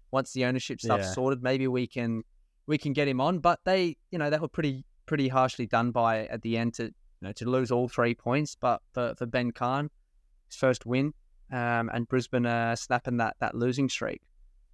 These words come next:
Speaker 2: Yeah, no, he'll be, he'll be happy. Ben Kahn will be happy just to get the monkey off the back and, and get that first win. But,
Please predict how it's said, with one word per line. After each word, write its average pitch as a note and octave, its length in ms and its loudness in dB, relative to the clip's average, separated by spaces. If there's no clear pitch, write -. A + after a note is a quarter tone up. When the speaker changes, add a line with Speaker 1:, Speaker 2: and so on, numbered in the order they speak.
Speaker 2:
Yeah, G#2 300 0
no, F#2+ 360 -6
he'll A#2+ 160 -4
be, A2+ 320 -4
he'll C3+ 140 -2
be C3 100 -2
happy. B2+ 280 -2
Ben B2 220 -6
Kahn A2+ 200 -4
will G#2+ 80 -6
be G#2+ 100 -6
happy G2+ 260 -8
just G2+ 220 -10
to A#2 60 -8
get G#2+ 140 -4
the G#2 60 -4
monkey G2 280 -6
off G2+ 100 -14
the G#2 80 -14
back G2+ 360 -2
and, F#2+ 200 -10
and G2+ 160 -10
get G#2+ 200 -4
that - 180 -10
first G#2 300 -6
win. G#2 240 -4
But, G#2 220 -2